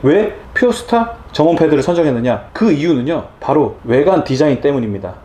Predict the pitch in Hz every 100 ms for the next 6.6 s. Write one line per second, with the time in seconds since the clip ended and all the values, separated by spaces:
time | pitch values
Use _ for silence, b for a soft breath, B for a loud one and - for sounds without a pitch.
0 | - - 170 202 180 196 196 180 156 180
1 | 156 - 254 277 247 220 - - - 196
2 | 262 220 113 - 120 - 185 269 - 120
3 | 110 107 - - 156 185 175 - - 320
4 | - 254 202 156 180 165 147 156 135 101
5 | 131 139 202 - 240 277 180 151 202 226
6 | - 131 131 123 165 208